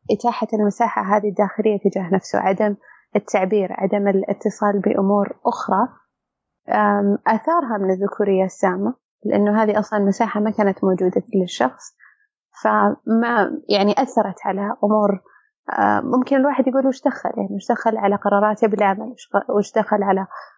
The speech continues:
قراراتي، آه، الشخصية بالارتباط مثلا أو لا؟" لكن لها أثرها. ف-، يعني هذه من الأمور المفضلة عندي <laughs> لما الشخص يبدأ يربط ويبدأ يفهم ويبدأ،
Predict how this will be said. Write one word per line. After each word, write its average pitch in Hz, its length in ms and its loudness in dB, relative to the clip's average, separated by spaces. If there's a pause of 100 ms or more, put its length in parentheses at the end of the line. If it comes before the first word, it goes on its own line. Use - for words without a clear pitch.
(100)
قراراتي، 202 680 0 (420)
آه، 196 300 2
الشخصية 202 520 2
بالارتباط 208 640 -2
مثلا 202 440 0
أو 214 80 2
لا؟" 214 180 0 (1080)
لكن 214 200 2
لها 220 280 0
أثرها. 190 360 -4 (600)
ف-، 196 340 0 (480)
يعني 208 320 0
هذه 247 120 2
من 214 240 -2
الأمور 220 360 2
المفضلة 202 560 0 (100)
عندي 196 500 -2 (100)
<laughs> - 240 -18
لما 208 260 2
الشخص 220 420 0
يبدأ 196 760 0
يربط 247 420 0 (240)
ويبدأ 208 560 2
يفهم 214 420 -4 (100)
ويبدأ، 269 560 0